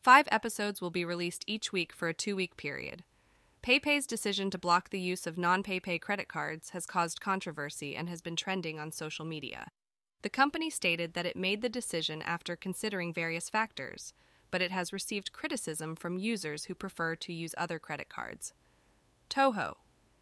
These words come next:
Cinemas has announced a price increase for movie tickets, with general admission rising from one thousand nine hundred yen to two thousand yen, and senior admission rising from one thousand two hundred yen to one thousand three hundred yen,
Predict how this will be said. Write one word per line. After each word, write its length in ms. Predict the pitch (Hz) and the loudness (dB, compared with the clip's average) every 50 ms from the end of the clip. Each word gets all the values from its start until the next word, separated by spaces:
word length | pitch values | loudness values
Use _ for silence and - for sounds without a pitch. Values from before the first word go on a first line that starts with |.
| _ _ _ _ _ _ | _ _ _ _ _ _
Cinemas 540 | - - - 302 302 330 320 330 330 330 - | -8 -2 0 2 4 4 4 2 0 -2 -4
has 180 | - 226 208 | -4 -4 -2
announced 400 | 202 190 180 175 175 175 - - | 0 0 2 2 2 0 -2 -4
a 20 | 185 | -6
price 380 | - - - 220 233 233 - | -4 -2 0 0 0 0 -2
increase 520 | - - 185 180 170 - - 170 160 165 - | -4 -4 -2 -2 -2 -2 -2 -4 -4 -4 -4
for 140 | - - 180 | -4 -2 -2
movie 300 | 180 170 165 165 165 - | 0 0 -2 -2 -4 -4
tickets, 560 | - 160 - - 175 190 - - - - - - - - - - - - | -4 -6 -4 -2 -2 -2 -2 -2 -2 -4 -4 -10 -20 -20 -20 -20 -18 -8
with 200 | - 185 175 - | -6 -6 -4 0
general 360 | - - 190 190 202 208 208 214 | 4 6 8 8 8 6 4 4
admission 520 | 214 190 190 185 175 170 - 180 170 170 | 2 4 4 2 2 2 0 0 0 0
rising 400 | 165 160 160 165 160 - 165 170 | 2 2 0 0 0 -2 -4 -4
from 220 | 165 - 165 165 | -4 -4 -2 -2
one 160 | 165 165 165 165 | 0 0 0 0
thousand 320 | - 175 175 175 180 175 | 2 2 2 2 0 0
nine 200 | 170 165 165 165 | 0 0 0 0
hundred 280 | 175 170 165 170 170 170 | -2 -2 -2 -4 -4 -2
yen 320 | 180 170 165 165 170 170 | 0 0 0 0 -2 -4
to 140 | - - 160 | -6 -6 -8
two 180 | - - 165 | -6 -6 -6
thousand 380 | 160 - 160 160 156 - 165 165 | -4 -2 -2 -4 -2 -4 -4 -4
yen, 340 | 160 160 156 156 156 160 170 - - - - - - - | -2 -2 -2 -2 -2 -4 -6 -8 -12 -20 -20 -20 -10 -4
and 220 | - 185 185 185 | 0 0 2 4
senior 380 | - - - 277 294 277 226 185 | 4 4 6 6 6 6 6 4
admission 400 | 175 170 180 175 170 - 185 180 | 4 2 2 0 0 0 0 2
rising 380 | 180 175 175 170 - 175 180 175 | 2 2 2 2 0 -2 -2 -2
from 200 | - 180 175 170 | -2 -2 -2 0
one 160 | 170 170 170 | 0 0 0
thousand 400 | - 170 170 170 - 175 175 - | 2 0 0 0 0 -2 -2 -2
two 180 | - 269 277 | -2 -2 0
hundred 280 | 233 220 190 180 175 170 | 0 0 0 0 -2 -2
yen 320 | 175 175 170 165 165 175 - _ - _ _ _ _ | 0 0 0 0 -2 -4 -8 _ -20 _ _ _ _
to 120 | - - 180 | -6 -4 0
one 200 | 175 170 170 175 | 0 0 2 2
thousand 400 | - 170 170 165 - 165 170 - | 4 2 2 2 0 -2 -4 -4
three 240 | - 214 233 226 | 0 2 2 2
hundred 380 | 202 165 170 160 156 156 156 156 | 2 0 -2 -4 -2 -4 -4 -4
yen, 380 | 165 151 139 123 - - 160 | -4 -4 -4 -4 -6 -8 -12